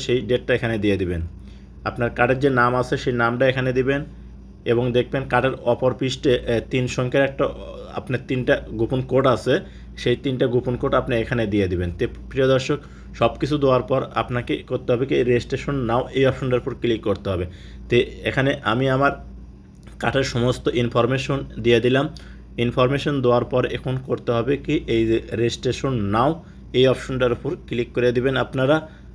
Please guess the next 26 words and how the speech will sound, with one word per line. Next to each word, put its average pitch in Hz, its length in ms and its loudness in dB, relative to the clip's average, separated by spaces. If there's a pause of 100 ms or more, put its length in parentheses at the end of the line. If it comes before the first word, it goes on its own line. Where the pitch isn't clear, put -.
(240)
যখন 139 220 2
এখানে 135 280 2 (140)
ক্লিক 139 280 0
করবেন, 120 280 4 (720)
দেখবেন 131 280 2 (180)
আপনার 117 260 0 (100)
সামনে 123 220 2 (200)
নতুন 117 300 0
একটা 123 220 0 (160)
ইন্টারফেস 113 460 -2
শো 110 140 0
করবে, 101 160 0 (140)
এইরকম 117 360 2
একটা 131 180 0
ইন্টারফেস 104 420 -2
শো 101 80 -2 (100)
করবে। 85 200 -2 (600)
তো 117 140 2
প্রিয় 135 160 6
দর্শক, 139 340 2 (260)
এখন 147 140 -2 (100)
আপনাকে 147 300 -2
করতে 131 200 -2
হবে 127 140 2
কি, 151 160 -2
যে 139 40 0